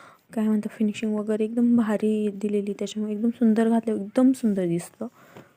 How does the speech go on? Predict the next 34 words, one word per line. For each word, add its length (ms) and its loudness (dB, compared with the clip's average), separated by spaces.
त्याच्यानंतरचं, 760 -4
आणि 180 -4
हे 120 -2
माझ्या 280 -4
मते 440 -6
टू 220 -6
हंड्रेड, 760 -4
हां, 360 -2
टू 80 -2
हंड्रेडपर्यंत, 720 -4
टू 80 0
हंड्रेडलाच 520 -2
मी 100 -2
घेतलेलं 380 -4
आहे. 140 -8
आणि 220 -2
हे 240 2
ना 180 -2
पूर्ण 300 2
पॅक, 280 -2
म्हणजे 440 -8
बॅक 280 -4
नेक 140 -2
पण 120 2
पूर्ण 340 0
जवळजवळ 320 0
पॅक 240 -4
असतो 260 -8
आणि 160 -4
फ्रंट 400 -2
पण 100 -4
पूर्णच 380 -2
पॅक 300 -4
असतो, 240 -6